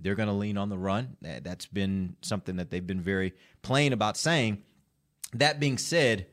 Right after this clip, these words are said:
uh, when you enter a game like this where you're going up against an opponent who actually stops what you do best, and, by the way, is not great at the other thing that maybe you're a little bit questionable about,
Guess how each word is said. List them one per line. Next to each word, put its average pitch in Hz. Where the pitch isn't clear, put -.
uh, 107
when 131
you 131
enter 214
a 165
game 120
like 101
this 98
where 101
you're 92
going 113
up 113
against 104
an 98
opponent 98
who 113
actually 120
stops -
what 110
you 107
do 98
best, 104
and, 190
by 113
the 107
way, 101
is 143
not 135
great 190
at 135
the 127
other 131
thing 127
that 113
maybe 143
you're 156
a 139
little 131
bit 120
questionable 104
about, 85